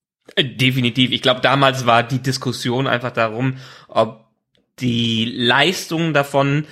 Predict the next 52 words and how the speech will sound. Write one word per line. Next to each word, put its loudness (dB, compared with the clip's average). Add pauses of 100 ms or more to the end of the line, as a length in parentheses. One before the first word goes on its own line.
(320)
die -2
der 4
Digital 0
Artists 0
ist -2
oder 4
die -2
Leistung 0
von -2
Andy 0
Serkis 2
dahinter, 2 (220)
äh, -2
steckt. -4
Das -6
war 4
ja 4
so -2
das -8
Anfang -2
des -2
Motion -2
Capturing -6
Zeitalters 0 (380)
und -4
da 2
waren 2
sich -2
alle 2
noch 2
nicht 0
so 2
bewusst, 0
wie -2
man 2
das 0
einordnen 0
kann. -2
Und -6
ich -6
glaub, -2
die -2
Academy 2
hat 0
ja 2
sowieso -2
mit 0
Fortschritt -2
so -2
ein -4
bisschen -6
Probleme. 0